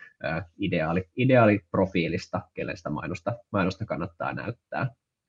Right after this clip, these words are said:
Et oikein toteutettuna siellä on välittömiä vaikutuksia,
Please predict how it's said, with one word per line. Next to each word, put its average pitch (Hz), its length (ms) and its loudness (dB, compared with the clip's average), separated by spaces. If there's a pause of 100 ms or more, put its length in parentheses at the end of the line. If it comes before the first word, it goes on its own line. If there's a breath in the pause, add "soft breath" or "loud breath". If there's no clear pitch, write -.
(340 soft breath)
Et - 280 -4 (380 soft breath)
oikein 147 280 10
toteutettuna 127 840 4 (420)
siellä 107 200 2
on 101 40 2
välittömiä 135 460 6
vaikutuksia, 113 720 2